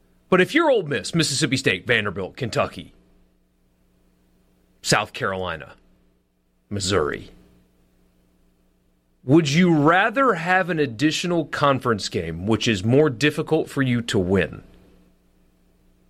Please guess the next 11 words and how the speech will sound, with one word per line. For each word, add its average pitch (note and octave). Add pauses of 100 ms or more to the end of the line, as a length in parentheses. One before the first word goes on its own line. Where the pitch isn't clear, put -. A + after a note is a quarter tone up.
(240)
or C#3 (640)
six -
million D3
dollars, B2
the A#2
same D#3
six C#3+
million C3
dollars A2+
a A2+
year A2